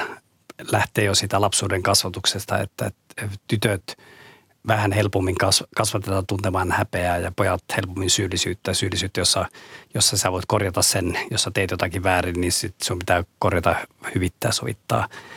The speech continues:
tai pyytää anteeksi. Mutta häpeän kohdalla sitten usein vanhemmat tai kasvattajat sitten leimaa ja sanoo, että nyt sä olet huono. Ja tytölle sanotaan, on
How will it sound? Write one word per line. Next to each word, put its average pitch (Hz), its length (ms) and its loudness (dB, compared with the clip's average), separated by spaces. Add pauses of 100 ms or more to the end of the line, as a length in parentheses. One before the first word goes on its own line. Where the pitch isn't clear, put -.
(260)
tai 90 160 2
pyytää 92 300 2
anteeksi. 98 680 0
Mutta 104 240 0
häpeän 95 280 2
kohdalla 95 400 2 (480)
sitten 98 760 0
usein 98 640 2 (600)
vanhemmat 95 400 4
tai 117 120 2
kasvattajat 107 540 0
sitten - 220 0
leimaa 101 320 4
ja 92 60 4
sanoo, 95 260 2
että 87 280 0
nyt 95 180 -2
sä - 120 -2
olet 90 180 -2 (100)
huono. 90 420 2 (680)
Ja 110 140 0
tytölle 92 320 2
sanotaan, 98 560 2 (220)
on 92 220 0